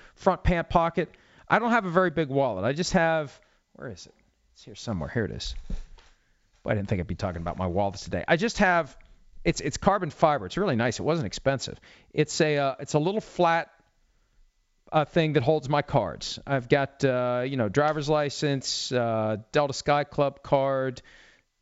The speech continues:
uh, three credit cards, A T M card, health insurance card, and, uh, Social Security card. I don't know why I still carry this damn thing. I've had this,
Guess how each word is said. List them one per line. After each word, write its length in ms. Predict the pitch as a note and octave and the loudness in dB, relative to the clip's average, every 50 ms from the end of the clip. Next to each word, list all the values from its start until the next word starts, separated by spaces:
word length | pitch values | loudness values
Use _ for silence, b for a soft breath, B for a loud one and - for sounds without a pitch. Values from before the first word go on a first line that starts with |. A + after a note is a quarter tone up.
| _ _ | _ _
uh, 800 | - D3 C#3+ C#3+ C#3 C#3 C3+ C3+ C3 C3 B2+ B2+ B2+ B2+ B2 A#2+ | -2 0 0 2 2 2 2 2 0 0 0 0 0 0 -2 -2
three 760 | - - - - - - - - _ - _ - - F3 E3+ | -4 -6 -12 -20 -20 -20 -20 -20 _ -20 _ -4 -2 -2 -2
credit 300 | - - F#3 D#3+ D3+ - | 2 2 2 2 2 2
cards, 300 | - D#3+ D3+ C#3+ C#3 B2+ | 2 2 2 2 2 0
A 100 | C#3 C#3+ | -2 -2
T 180 | - - - C#3+ | -2 0 0 2
M 120 | C3+ C3 | 2 0
card, 260 | - - C#3+ C3+ C3 | 0 2 2 2 2
health 200 | A#2 C3+ C#3 - | 2 0 -2 -2
insurance 360 | - A#2+ - - C3 B2+ A2+ - | -4 -6 -2 0 0 0 0 -2
card, 500 | - - C3 B2 A#2+ A#2+ A#2 A2+ G#2 - - | -2 0 2 2 2 2 -2 -2 -4 -6 -4
and, 320 | B2 B2 A#2 A2+ G#2+ G2+ | -2 0 0 0 0 0
uh, 100 | A2+ A2 | -2 -2
Social 200 | - - - B2 | 0 0 -2 -2
Security 380 | - - - - - A2 G2 - | -2 -4 -6 -4 -2 -2 -2 -2
card. 180 | - F#2+ F2 | -4 -4 -4
I 60 | - - | -2 -2
don't 100 | D#3 D3+ | -2 -2
know 60 | C#3 | 0
why 140 | C3+ B2 A#2 | 0 -2 -2
I 40 | |
still 180 | G#2 - - G#2+ | -2 -4 -6 -6
carry 240 | - - A2+ G#2+ G2+ | -4 -2 -2 -2 0
this 120 | F2+ F2 | -2 -4
damn 240 | - - F#2 F#2 F2 | -2 -2 -2 -2 -2
thing. 180 | - - F#2+ F#2 | -4 -4 -4 -4
I've 80 | F#2 | -2
had 220 | G2 A#2+ C3+ C3 A#2+ | -2 -2 -2 0 0
this, 240 | A2 G2+ - - | -2 -2 -2 -6